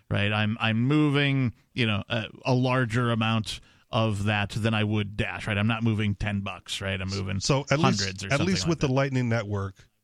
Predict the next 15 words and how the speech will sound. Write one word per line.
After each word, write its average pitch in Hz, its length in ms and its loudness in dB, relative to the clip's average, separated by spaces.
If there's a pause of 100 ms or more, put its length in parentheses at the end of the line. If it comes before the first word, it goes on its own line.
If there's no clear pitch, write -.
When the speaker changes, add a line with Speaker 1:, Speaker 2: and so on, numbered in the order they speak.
(140)
Speaker 2:
right, 117 160 0
there's 113 260 4
an 117 200 0
element 147 440 0
of 113 120 0
trust - 360 -2
to 107 140 0
it 98 240 -8 (460)
because 113 360 2
that 123 280 2
happens, 113 640 0 (180)
quote 117 240 0
unquote, 107 480 0
off 120 300 -2
chain 98 520 -4